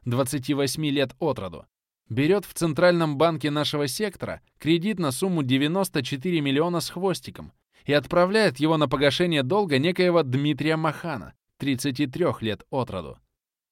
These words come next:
Учитывая мой социальный статус, рекомендации и поручителей в лице отца и дяди, мне такую сумму дадут на пять лет под два процента годовых. Тебе, как сказал юрист моей семьи, кредит на такую сумму вообще не дадут,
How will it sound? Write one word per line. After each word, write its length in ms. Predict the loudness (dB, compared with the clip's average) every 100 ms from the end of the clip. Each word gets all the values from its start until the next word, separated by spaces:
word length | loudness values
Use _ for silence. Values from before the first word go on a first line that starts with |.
| _ _ _ -6
Учитывая 540 | -2 0 0 2 2
мой 160 | 2 -2
социальный 540 | -4 0 0 2 -2
статус, 500 | -2 -4 -4 -8 -12 -2
рекомендации 840 | -2 0 -2 0 0 0 0 -4
и 180 | -2 -2
поручителей 680 | 0 -2 -2 -4 0 0
в 80 | 0
лице 340 | -2 -2 0 0
отца 440 | 0 -2 -2 0
и 120 | 0
дяди, 480 | 0 -2 -2 -6 -12 _ _ _ -4
мне 280 | 0 2
такую 320 | 0 2 2 2
сумму 380 | -2 -2 0
дадут 320 | 2 2 2 0
на 140 | 0
пять 260 | 2 2 2
лет 240 | 0 0
под 160 | -4 2
два 160 | 2
процента 460 | 4 0 0 -4 -2
годовых. 500 | -2 -2 -4 -10 _ _ _ _ _ _ _ _ _
Тебе, 420 | -4 -2 0 0 -2 -4
как 180 | -4
сказал 400 | -2 -2 2 2
юрист 440 | 4 2 2 0 -2
моей 300 | 0 0 0
семьи, 500 | -2 -4 -6 -8 -14 _ _ -2
кредит 400 | 0 2 0 0
на 100 | 0
такую 300 | 2 4 4
сумму 360 | 4 0 0 2
вообще 420 | 2 2 -2 -2
не 120 | 0
дадут, 380 | 0 -2 -8